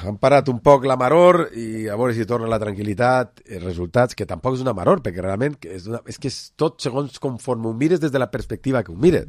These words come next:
Mai hem deixat d'estar en posició Champions des de que, des de que ha començat esta història, el Villarreal sempre ha estat entre els quatre primers. Inclús passant un moment de zozobra, seguís entre els quatre i ha tornat a enganxar a l'Atleti de Madrid.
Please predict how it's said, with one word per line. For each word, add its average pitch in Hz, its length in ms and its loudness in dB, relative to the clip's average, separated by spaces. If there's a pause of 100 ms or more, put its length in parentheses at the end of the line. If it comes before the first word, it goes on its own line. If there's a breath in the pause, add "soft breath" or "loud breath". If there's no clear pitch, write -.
(140)
Mai 127 300 2
hem 139 80 -4
deixat 127 240 2
d'estar 117 240 -2
en 110 100 -8
posició 113 380 -6
Champions 147 400 -2
des 120 100 -6
de 110 80 -6
que, 117 80 -4 (400 loud breath)
des 120 160 4
de 127 80 4
que 127 80 4
ha 165 80 4
començat 180 400 2
esta 165 160 0
història, 202 380 4 (360)
el 120 140 0
Villarreal 131 240 4
sempre 160 160 0
ha 143 60 -2
estat 147 160 0
entre 127 100 -4
els 117 80 -6
quatre 123 240 4
primers. 90 400 -6 (480 soft breath)
Inclús 127 480 2
passant 151 320 2
un 190 80 2
moment 175 240 2
de 160 80 4
zozobra, 190 680 4 (560 loud breath)
seguís 127 400 2
entre 151 160 -2
els - 80 -8
quatre 175 260 4
i 180 80 4
ha 170 80 4
tornat 170 300 2
a 180 80 2
enganxar 147 340 0
a 156 60 6
l'Atleti 139 260 4
de 127 80 4
Madrid. 98 380 0